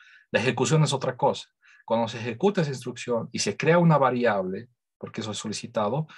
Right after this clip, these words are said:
toda esa parte es data memory. Y eso es en la ram. ¿Ya?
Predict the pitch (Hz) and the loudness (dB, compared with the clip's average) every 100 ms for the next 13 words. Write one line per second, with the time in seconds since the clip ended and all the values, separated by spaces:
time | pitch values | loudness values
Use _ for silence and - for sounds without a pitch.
0 | - - _ 151 165 156 131 123 113 - | -20 -20 _ 4 4 4 2 2 2 0
1 | 113 120 160 _ _ _ 104 104 104 104 | -8 -6 -10 _ _ _ -6 -2 -2 0
2 | 104 92 90 _ _ 110 117 117 - 151 | -2 -2 -8 _ _ -4 -2 -2 -4 -6
3 | - 107 110 - 101 101 - - 160 _ | -4 -6 -6 -10 -10 -8 -8 -12 -16 _
4 | _ _ _ _ _ _ _ - 180 | _ _ _ _ _ _ _ -2 -2